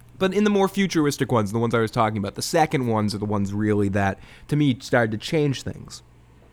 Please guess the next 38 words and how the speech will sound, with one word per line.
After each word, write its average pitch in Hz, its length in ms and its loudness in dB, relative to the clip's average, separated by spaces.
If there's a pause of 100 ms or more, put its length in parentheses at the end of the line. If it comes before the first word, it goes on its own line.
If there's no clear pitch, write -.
(600)
And 131 160 0
then 185 120 4
you 190 120 4
have 170 240 2
people 139 320 -2
thinking 123 320 -4
that 120 140 0
they 113 120 -2
can 107 120 -4
make 104 180 -2
money. 98 480 0 (580)
And 110 100 -2
obviously 120 400 0
you 110 100 0
had 110 220 -2
the, 107 240 0
the 104 120 -6
bat-, - 280 -6 (240)
the 127 100 -4
superhero 127 600 2
<laughs> - 0 -
crash 127 640 0
of 165 80 -2
the 170 80 6
late 139 260 4
nineties, 120 460 2
early 123 240 4
two 123 140 -2
thousands, 110 520 0 (640)
when 120 120 -2
you 117 100 2
had, 107 280 2
uh, 104 260 0 (360)
all 120 160 2
the 110 120 -2
threes 123 580 2
coming 104 320 -2
out, 101 260 -8